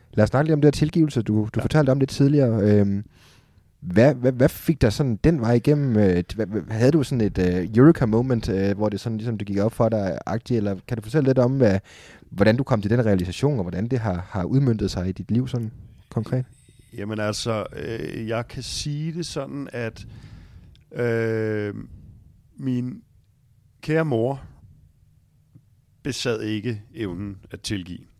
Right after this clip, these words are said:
Speaker 1: Ja.
Speaker 2: Og, øh, hun blev i en alder af toogtres år dement, fik
Speaker 1: Ja.
Speaker 2: Alzheimer.
Speaker 1: Ja.
Speaker 2: Og, og, og, og, og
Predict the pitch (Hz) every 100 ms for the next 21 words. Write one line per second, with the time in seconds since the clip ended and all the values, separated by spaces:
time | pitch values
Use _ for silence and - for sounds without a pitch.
0 | _ _ - 165 - _ _ _ _ _
1 | _ - - 101 101 101 101 98 92 90
2 | 90 - - - - 123 135 - 127 117
3 | 110 101 - - _ 117 113 107 117 117
4 | 131 113 - 147 - - - 101 101 92
5 | - - - - - - - 98 90 101
6 | 98 - - 101 - 87 - 92 90 -
7 | - - - - _ _ _ _ _ _
8 | _ _ _ 110 104 104 101 - - -
9 | - _ _ _ _ - _ _ _ _
10 | _ _ _ _ 120 113 - 113 - 110
11 | 98 - 107 71